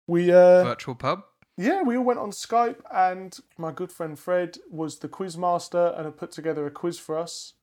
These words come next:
Speaker 1: which, <laughs> uh, the first round, I got two out of twenty-five or something
Speaker 2: Oh.
Speaker 1: right. And it, but I wasn't, somebody else only got four. I think somebody, the highest score was ten,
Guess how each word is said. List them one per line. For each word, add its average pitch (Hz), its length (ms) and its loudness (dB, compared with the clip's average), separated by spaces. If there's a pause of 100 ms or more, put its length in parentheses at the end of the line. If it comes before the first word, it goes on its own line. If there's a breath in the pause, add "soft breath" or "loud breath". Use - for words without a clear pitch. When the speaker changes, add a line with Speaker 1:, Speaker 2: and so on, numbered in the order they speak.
(100)
Speaker 1:
which, 160 460 -6
<laughs> - 80 -10
uh, 277 1300 4
the 220 160 -2
first 247 480 6
round, 202 580 6 (300 soft breath)
I 202 180 6
got 190 340 -4
two 185 400 4
out 156 160 6
of 151 140 -10
twenty-five 156 680 2
or 131 80 -6
something 135 340 -6
Speaker 2:
Oh. 123 60 -6
Speaker 1:
right. 139 320 -2 (520)
And 156 480 4 (360)
it, 170 400 -2
but 175 280 10
I 185 120 2
wasn't, 180 760 -2
somebody 180 300 2
else 165 220 4
only 156 160 0
got 160 180 -6
four. 151 420 0
I 156 60 -4
think 233 160 -6
somebody, 214 320 -2
the 170 180 -8
highest 214 360 2
score 190 160 -4
was 170 100 -8
ten, 151 540 0